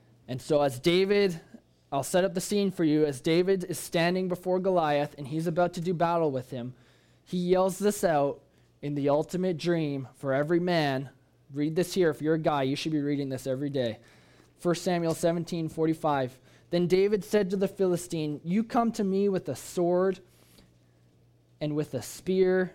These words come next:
and with a javelin, but I come to you in the name of the Lord of hosts, the God of the armies of Israel, who you, whom you have defied." Verse forty-six, "This day the Lord will deliver you into my hand, and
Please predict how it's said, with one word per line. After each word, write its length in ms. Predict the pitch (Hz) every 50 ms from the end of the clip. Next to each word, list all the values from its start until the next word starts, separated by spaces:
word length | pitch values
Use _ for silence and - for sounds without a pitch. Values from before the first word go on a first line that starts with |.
| - -
and 200 | 143 147 147 147
with 160 | 147 143 -
a 80 | 127
javelin, 720 | 113 104 - 143 143 156 165 156 160 165 165 165 165 160 156 -
but 120 | - 139 - -
I 220 | 143 165 180 190
come 260 | 185 - 196 180 170 160
to 120 | - 143
you 260 | 135 143 156 160 165 165
in 120 | 151 139
the 100 | 127 120
name 320 | 117 123 135 143 151 151
of 160 | 143 131 113 113
the 80 | 117
Lord 340 | 110 107 110 123 139 151 156
of 100 | 160 147
hosts, 720 | - - - 123 117 110 104 - - - - - - - - _ _ _ _ -
the 100 | - 127
God 420 | - - 143 135 147 156 165 175 175
of 180 | 151 139 113
the 140 | - 127 123 -
armies 380 | 123 131 147 151 160 160 156 175
of 100 | 160 - -
Israel, 560 | 143 131 117 110 123 127 120 117 113 113 - -
who 80 | 135
you, 440 | 127 117 104 120 135 156 165 170 156 - - - - _ - -
whom 200 | 185 190 185 180
you 260 | 165 190 226 240 226
have 320 | 165 185 180 190 190 165
defied." 680 | 170 156 - - - 165 160 160 143 127 117 107 107 -
Verse 240 | - 139 131 - -
forty-six, 800 | - 151 147 151 151 143 - - 143 131 123 123 - - - - - - - - - - - 151
"This 280 | 165 190 196 180 180
day 360 | 165 151 170 170 175 180 180
the 140 | 175 160 147
Lord 400 | 127 131 139 151 160 165 170 170
will 120 | 156 147 139
deliver 500 | 123 143 135 135 139 151 160 160 170 165
you 200 | 165 170 170 165
into 320 | - 151 151 147 - 135
my 300 | 120 127 139 156 170 170
hand, 500 | 156 143 135 123 117 117 110 107 117 - - _ - _ _ -
and 100 | - 110